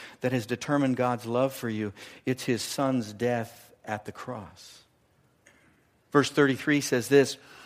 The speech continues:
"Who will bring any charge against those whom God has chosen? It is God who justifies. It is God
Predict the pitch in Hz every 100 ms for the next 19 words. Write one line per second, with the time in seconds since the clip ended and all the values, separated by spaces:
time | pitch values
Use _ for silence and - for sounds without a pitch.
0 | - - 196 190 160 160 165 214 185 -
1 | 240 165 127 135 135 123 147 165 165 160
2 | - - - 151 135 139 151 143 143 123
3 | - 175 170 147 120 104 - - - _
4 | _ _ - 151 160 156 123 107 165 190
5 | 135 120 123 120 143 123 160 165 - 123
6 | 123 107 92 - - - 160 165 131 139
7 | 185 214 214